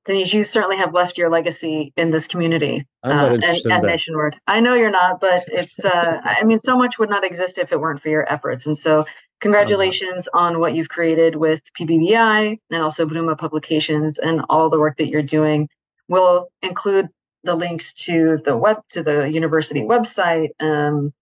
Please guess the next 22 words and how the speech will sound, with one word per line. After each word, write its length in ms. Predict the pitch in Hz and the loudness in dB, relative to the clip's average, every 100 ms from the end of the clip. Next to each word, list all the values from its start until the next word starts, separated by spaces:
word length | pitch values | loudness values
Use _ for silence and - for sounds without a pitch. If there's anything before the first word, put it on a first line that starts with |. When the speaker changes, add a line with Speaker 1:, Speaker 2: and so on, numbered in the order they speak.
| _ | _
Speaker 1:
you 80 | 175 | -4
know, 140 | 156 - | -2 0
for 200 | 190 180 | 0 2
the 100 | 175 | 0
program 420 | 180 160 156 151 | 0 0 0 -4
itself, 420 | 147 - 165 170 _ _ _ - | -4 -2 -2 -4 _ _ _ -4
to 100 | 170 | 0
YouTube, 880 | 165 233 240 - 196 185 180 165 - | 2 4 2 0 -2 0 -2 -4 -4
your 140 | 226 | -2
Facebook 420 | - 220 226 185 | 2 2 0 -8
page, 380 | 185 165 156 - | -4 -2 0 0
and 180 | 151 139 | -2 -2
any, 420 | - 180 180 160 175 | -2 0 0 0 -2
any 180 | 175 | 0
other 360 | 170 165 165 156 | 2 4 4 4
links 460 | 151 165 165 - - | 2 0 0 -4 -2
that 200 | 160 - | -2 2
will 140 | 151 | 2
help 280 | 147 151 - | 2 -4 -6
people 300 | 170 156 160 | -12 -2 0
engage, 580 | 156 147 156 156 151 - _ _ _ - | 0 0 0 0 -2 -8 _ _ _ -2
uh, 200 | 160 | -2